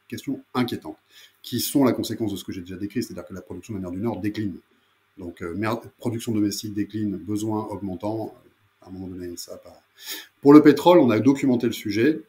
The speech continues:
et la réponse, elle est, euh, elle peut, elle peut se résumer à ça. Plus de la moitié,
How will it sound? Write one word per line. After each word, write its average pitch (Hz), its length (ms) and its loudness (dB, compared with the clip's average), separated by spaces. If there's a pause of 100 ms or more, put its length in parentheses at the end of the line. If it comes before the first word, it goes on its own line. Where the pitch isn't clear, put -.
(160)
et 104 60 -6
la 107 100 0
réponse, 151 420 2
elle 110 140 2
est, 110 180 4
euh, 90 120 -2 (1400)
elle 104 120 -8
peut, 117 280 -4
elle 127 120 -10
peut 120 120 -6
se - 60 -8
résumer 120 300 4
à 113 100 4
ça. 147 440 -2 (400)
Plus 127 140 2
de 123 60 4
la 139 120 10
moitié, 151 500 4